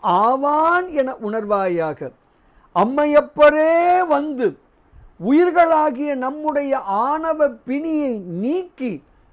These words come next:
வீடு பேற்றினையும் அருளுகிறது. மாதொரு பாகன் அனைத்து பொருட்களிலும் கலந்து உள்ளான். ஆயினும்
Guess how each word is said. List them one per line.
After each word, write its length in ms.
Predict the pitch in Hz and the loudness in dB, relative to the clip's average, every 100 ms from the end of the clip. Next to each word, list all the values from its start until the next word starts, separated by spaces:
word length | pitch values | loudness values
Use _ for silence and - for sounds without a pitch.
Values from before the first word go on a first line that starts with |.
| _ | _
வீடு 480 | 143 180 269 320 330 | -6 -2 0 0 -2
பேற்றினையும் 840 | 285 302 247 262 285 285 262 277 269 214 | -2 -4 -6 -10 -8 -6 -6 -8 -8 -4
அருளுகிறது. 1080 | 220 247 240 190 208 185 160 185 240 160 - _ _ - _ - - 151 | -2 -2 -4 -2 -2 -2 0 2 2 0 -4 _ _ -20 _ -20 -10 0
மாதொரு 580 | 180 302 339 330 294 | 2 2 2 0 -2
பாகன் 640 | 202 220 311 294 226 165 226 _ _ _ | 0 2 2 2 -2 -4 -16 _ _ _
அனைத்து 800 | 143 180 262 359 370 _ - 330 | -2 0 0 -2 -4 _ -2 -2
பொருட்களிலும் 1040 | 320 320 370 415 320 320 330 311 302 233 | -2 -4 -4 -6 -4 -4 -4 -6 -8 -10
கலந்து 580 | - 208 262 330 311 302 | -6 -2 -2 -4 -8 -8
உள்ளான். 640 | 247 240 226 208 262 208 - _ _ _ _ | -6 -6 -4 -4 -4 -6 -12 _ _ _ _
ஆயினும் 760 | 127 143 233 311 311 269 160 | -6 -2 0 0 -2 -4 -6